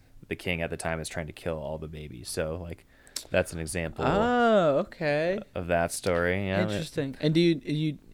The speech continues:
Speaker 2: do you try to do that every podcast, or is that just kind of like a
Speaker 1: It's kinda, you know,
Speaker 2: Depends.
Speaker 1: some, yeah, really it's not, it's not just about Jesus, it's about the,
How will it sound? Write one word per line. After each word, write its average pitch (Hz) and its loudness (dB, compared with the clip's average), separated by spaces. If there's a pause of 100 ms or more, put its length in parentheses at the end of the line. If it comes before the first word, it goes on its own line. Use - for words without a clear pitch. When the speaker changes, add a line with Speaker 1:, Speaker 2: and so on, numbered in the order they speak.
(400)
Speaker 2:
do 139 -2
you 147 0
try 147 4
to 139 6
do 131 4
that 131 2 (140)
every 139 2
podcast, 143 0
or 135 0
is 123 0
that 120 2
just 113 -4
kind 117 -2
of 104 -2
like 104 0
a 90 0 (160)
Speaker 1:
It's - -20
kinda, 139 6
you 127 4
know, 104 8
Speaker 2:
Depends. 110 2
Speaker 1:
some, 117 -4
yeah, 92 10
really 143 4
it's - 4
not, 120 4
it's 104 -2
not 139 2
just 98 -2
about 92 4
Jesus, 85 -2
it's 90 -4
about 85 0
the, 87 -4